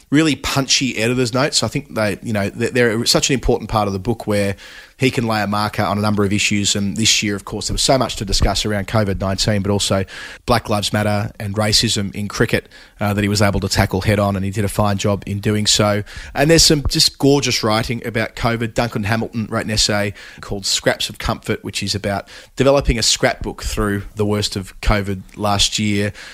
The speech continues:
I mean, he has actual players who've been involved in the test matches last year contributing, like Jack Leach talking about what it is to be in the bubble, James Anderson writing about what it is to be alongside Stuart Broad as he went on to take his five hundredth test wicket last summer.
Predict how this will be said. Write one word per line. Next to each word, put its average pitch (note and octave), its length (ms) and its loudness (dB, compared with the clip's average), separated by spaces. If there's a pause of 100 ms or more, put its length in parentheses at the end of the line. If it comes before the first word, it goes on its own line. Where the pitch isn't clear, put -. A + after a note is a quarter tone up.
(180)
I - 40 -8
mean, G#2 100 -8
he A2 100 -4
has C#3 260 2
actual A2+ 600 -2
players G#2+ 460 0
who've G2+ 140 -4
been G2+ 100 -4
involved G2+ 540 0
in A#2 220 -2
the A2 100 -4
test - 220 2
matches A2 300 -2
last A2+ 300 0
year A2+ 80 0
contributing, A2 500 0
like G#2+ 160 0
Jack - 280 -2
Leach A#2 240 0
talking A2 260 0
about G#2+ 220 0
what A2 120 -2
it G#2+ 100 -6
is A#2 140 -2
to - 80 -12
be A2 100 -6
in G#2 60 -4
the G#2 80 -6
bubble, A2+ 400 0 (300)
James C3 300 4
Anderson C3+ 440 2
writing A2+ 240 0
about A2 300 -2
what B2 120 2
it A2+ 80 2
is B2+ 140 2
to A#2 100 -4
be A#2 180 0
alongside A2+ 460 0
Stuart A2+ 280 4
Broad A2+ 240 4
as G#2 100 0
he A2 80 0
went G#2+ 140 0
on G#2 80 -2
to - 60 -12
take G#2 280 0 (340)
his G#2+ 160 -2
five G#2 220 0
hundredth G2+ 260 -2
test - 220 2
wicket G#2 320 -6
last G#2 340 -2
summer. G#2+ 340 0